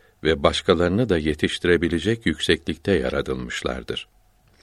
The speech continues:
Bunlar böyle bir meczubun eline düşerse, yaratılışlarındaki olgunlaşma kuvvetleri yok olabilir,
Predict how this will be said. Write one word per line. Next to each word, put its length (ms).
Bunlar 420
böyle 300
bir 120
meczubun 640
eline 380
düşerse, 640
yaratılışlarındaki 1120
olgunlaşma 760
kuvvetleri 680
yok 240
olabilir, 540